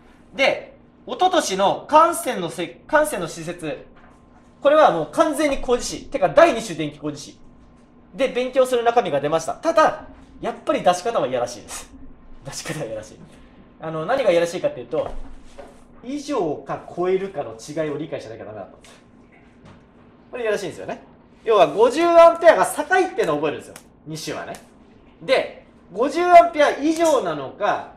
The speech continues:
超えるなのかで、計算が全然違うんです。そこもつついてきたの。で、いやらしいんですよ。だから、工事士は浅くでよかったのが、電気検査士はしっかり理解しなきゃいけない。そういう違いはあります。そういう違いはあります。はい。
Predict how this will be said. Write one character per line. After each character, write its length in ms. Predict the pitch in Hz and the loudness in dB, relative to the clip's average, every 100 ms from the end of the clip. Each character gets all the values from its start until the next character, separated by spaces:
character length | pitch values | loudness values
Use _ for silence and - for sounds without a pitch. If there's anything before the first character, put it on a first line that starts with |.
| - | -8
超 200 | 262 269 | -2 0
え 80 | 285 | 0
る 140 | 269 | -2
な 100 | 175 | -4
の 120 | 131 | -6
か 140 | 127 117 | -10 -10
で、 220 | 127 107 | -10 -10
計 220 | - 285 | -6 -4
算 200 | 294 277 | 0 0
が 80 | 226 | 0
全 180 | 165 202 | -4 -8
然 80 | 196 | -8
違 200 | - 147 | -8 -10
う 40 | |
ん 40 | - | -10
で 60 | |
す。 680 | _ _ _ _ _ _ - | _ _ _ _ _ _ -6
そ 80 | 311 | -4
こ 140 | 320 | 0
も 140 | 349 370 | 0 -2
つ 100 | - | -4
つ 120 | 269 | -10
い 40 | |
て 60 | 185 | -12
き 80 | - | -14
た 60 | |
の。 60 | - - - - - - - - - _ _ | -20 -20 -20 -20 -20 -20 -20 -20 -20 _ _
で、 120 | 247 175 | -4 0
い 60 | |
や 80 | 247 | 0
ら 80 | 247 | 0
し 80 | 233 | -4
い 40 | |
ん 20 | |
で 100 | 107 | -14
す 60 | - | -18
よ。 60 | - _ _ _ _ - | -20 _ _ _ _ -10
だ 80 | 214 | -6
か 80 | |
ら、 80 | 294 | -2
工 80 | 339 | -4
事 100 | 339 | -4
士 160 | - 254 | -4 2
は 240 | 220 - | 2 2
浅 220 | 180 185 262 | -6 -4 -4
く 60 | |
で 60 | 220 | -4
よ 80 | 139 | -6
か 60 | |
っ 60 | - | -8
た 60 | |
の 100 | 123 | -8
が、 260 | 127 151 - - _ | -2 -2 -4 -16 _
電 120 | 233 262 | -12 -6
気 40 | |
検 200 | 294 285 | -4 -4
査 60 | 165 | -2
士 80 | |
は 120 | 196 - | -2 -2
し 200 | - 190 | -6 -8
っ 60 | |
か 80 | 269 | -6
り 100 | 160 | -6
理 80 | 147 | -6
解 120 | 139 | -8
し 40 | |
な 60 | - | -10
き 100 | 113 | -20
ゃ 40 | |
い 20 | 113 | -20
け 120 | - | -20
な 80 | - | -20
い。 20 | - - - _ | -20 -20 -20 _
そ 160 | - 349 | -6 -2
う 20 | |
い 40 | |
う 40 | 311 | -2
違 300 | - 208 165 | -4 -2 0
い 20 | |
は 80 | 139 | 0
あ 20 | |
り 80 | 110 | -4
ま 120 | - | -14
す。 340 | - _ _ | -20 _ _
そ 80 | - | -12
う 20 | |
い 40 | 190 | -10
う 20 | |
違 60 | 147 | -8
い 20 | |
は 40 | 123 | -10
あ 20 | |
り 40 | |
ま 60 | 92 - - _ _ _ _ | -10 -18 -20 _ _ _ _
す。 40 | |
は 60 | |
い。 60 | 156 | -10